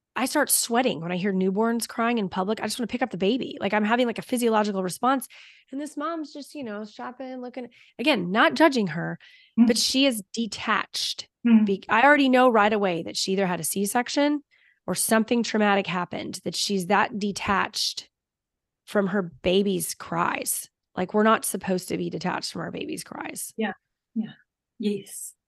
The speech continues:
Speaker 2: Yeah, I really appreciated what you said about, um, to heal from a traumatic birth.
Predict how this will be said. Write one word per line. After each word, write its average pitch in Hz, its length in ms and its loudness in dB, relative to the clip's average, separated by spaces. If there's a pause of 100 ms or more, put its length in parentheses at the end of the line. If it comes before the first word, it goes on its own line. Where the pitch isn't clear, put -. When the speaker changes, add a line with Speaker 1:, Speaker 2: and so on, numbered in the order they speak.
(600)
Speaker 2:
Yeah, 240 140 6
I 233 40 8
really 269 260 6
appreciated 214 760 0
what 196 180 -6
you 202 140 -4
said 180 460 0 (160)
about, 175 640 2 (220)
um, 170 520 -10 (1400)
to 233 300 8
heal 214 540 6 (120)
from 190 580 0 (420)
a 220 60 2
traumatic 196 540 2
birth. 202 520 2